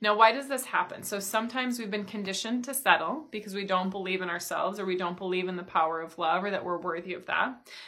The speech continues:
Sometimes it happens because we've just figured out our life in ways that put love to the side until all of a sudden one day we wake up and realize, "I can't live without love anymore. Like, this is crushing me. This is killing me."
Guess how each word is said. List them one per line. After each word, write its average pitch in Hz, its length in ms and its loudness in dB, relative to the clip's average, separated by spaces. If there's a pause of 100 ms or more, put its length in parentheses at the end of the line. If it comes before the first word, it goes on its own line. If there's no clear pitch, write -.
Sometimes 277 420 2
it 269 80 0
happens 226 420 2
because 202 400 -2
we've 190 300 -4
just - 340 -4 (200)
figured 202 360 4
out 185 160 8
our 190 120 4
life 185 320 0
in 190 140 -2
ways 180 300 -2
that 180 200 4 (240)
put - 200 0
love 196 200 6
to 220 120 -6
the 190 120 -4
side 262 360 4
until 185 260 0
all 190 220 4
of 190 60 -4
a 190 40 -6
sudden 190 340 0
one 185 160 -4
day 185 160 0
we 180 140 2
wake 180 240 -2
up 190 140 2
and 185 100 -6
realize, 170 420 -4
"I 196 40 -8
can't 190 340 -4
live 190 100 0
without 185 300 -4
love 220 180 2
anymore. 180 340 -4
Like, 190 200 -6
this 185 180 -8
is 185 180 -8 (280)
crushing 208 420 2
me. 175 140 -4
This 170 200 -8
is 180 140 -8
killing 214 340 -2
me." - 280 -10